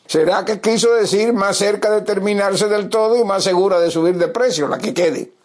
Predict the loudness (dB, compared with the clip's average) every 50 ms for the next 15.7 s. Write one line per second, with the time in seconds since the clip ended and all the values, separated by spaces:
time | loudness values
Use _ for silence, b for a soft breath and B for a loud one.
0 | _ _ -4 -2 0 0 2 0 0 -2 0 -2 -2 0 0 2 2 2 2 0
1 | -2 -2 -2 -4 -4 -2 -4 -4 -4 -2 -2 0 0 2 2 2 0 0 -2 -8
2 | _ _ _ _ _ -2 -2 0 0 2 2 0 0 0 0 -2 -2 0 0 0
3 | -2 -2 -2 -2 -2 -2 0 0 0 2 2 2 2 2 2 2 -2 -4 -8 -4
4 | 0 0 0 0 -2 -4 -2 0 0 0 -2 -4 -8 -6 -2 -2 0 2 2 2
5 | 0 0 -2 B B B B -6 -4 -2 -2 0 2 2 2 2 2 2 2 2
6 | 0 0 0 0 0 0 0 0 0 -2 -2 -2 -4 -4 -2 -2 -2 -4 -4 -6
7 | -8 -12 b b b b b b b -4 -2 -2 0 0 0 2 2 0 0 -2
8 | -2 -2 -2 -2 -2 -2 -2 -2 -2 -4 -8 -16 _ -4 -2 0 0 -2 -2 -2
9 | -2 0 0 0 0 2 2 2 2 2 2 2 2 0 0 -2 -2 -4 -4 -2
10 | -2 -2 -4 -2 -2 -2 -2 -2 -2 -4 -4 -2 -2 -2 -2 0 -2 -2 -4 -6
11 | -10 -12 -16 _ _ _ -6 -2 -2 0 0 2 0 0 0 0 0 -2 0 0
12 | 0 0 0 0 -2 -2 -2 -2 -6 _ -6 -4 -4 -4 -2 0 0 0 0 0
13 | -2 -2 -2 -2 -4 -2 -2 0 0 2 2 0 0 0 0 -2 0 0 0 -2
14 | -2 -2 0 0 0 -2 -2 -6 _ -4 -2 -2 -2 -2 -2 -2 0 0 2 2
15 | 2 0 0 0 0 0 2 2 0 0 -2 -6 -8 -10